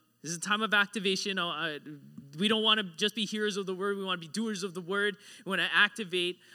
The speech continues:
uh, our faith in these moments like these that we can. We don't do this all the time. This is, <laughs> this is something, something a little different. But for those of you who, you remember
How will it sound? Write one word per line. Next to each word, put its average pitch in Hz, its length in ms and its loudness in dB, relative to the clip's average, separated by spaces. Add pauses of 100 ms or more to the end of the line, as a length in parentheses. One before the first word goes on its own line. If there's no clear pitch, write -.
(100)
uh, 170 220 0
our 180 140 0
faith 233 540 -2
in 196 180 -4
these 180 240 -6
moments 190 600 -4
like 170 160 -6
these 196 280 -6
that 165 140 -6
we 160 100 -8
can. 185 440 -2 (320)
We 202 120 2
don't 254 180 4
do 262 120 2
this 254 180 0
all 247 120 0
the 233 80 -4
time. 165 320 -4
This 147 160 -10
is, 156 180 -14 (200)
<laughs> 254 200 -20
this 202 100 -2
is 175 60 -2
something, 180 380 -8 (300)
something 196 260 -6
a 185 40 -2
little 180 160 -4
different. 143 400 -10 (1900)
But 208 120 2
for 214 100 2
those 240 220 4
of 233 120 -6
you 240 180 0
who, 208 220 -4 (400)
you 180 160 -6
remember 226 460 2